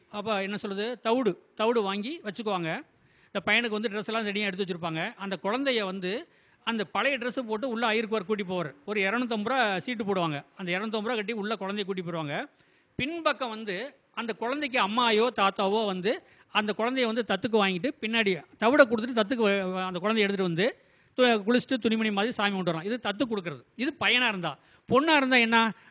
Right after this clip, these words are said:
அப்படின்னா, ஆனா ஒரு தடவை தத்து கொடுத்தா பையன் போதும். பொண்ணா இருந்தா அதை திருப்பி மீட்டு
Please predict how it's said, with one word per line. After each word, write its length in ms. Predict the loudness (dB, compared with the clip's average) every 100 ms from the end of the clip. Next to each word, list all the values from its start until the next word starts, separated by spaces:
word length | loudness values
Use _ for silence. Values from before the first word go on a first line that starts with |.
| 0
அப்படின்னா, 340 | 4 6 6 4 2 -10 _
ஆனா 220 | 0 2
ஒரு 220 | 4 2
தடவை 260 | 2 4 2 2
தத்து 200 | -2 0
கொடுத்தா 260 | -2 -2
பையன் 380 | -2 0 2 2
போதும். 400 | 0 0 0 -2 0
பொண்ணா 220 | 4 4
இருந்தா 420 | 4 4 4 2 -2 -8
அதை 180 | -4 -4
திருப்பி 340 | -2 -2 0 -2
மீட்டு 640 | 2 0 4 6 6 4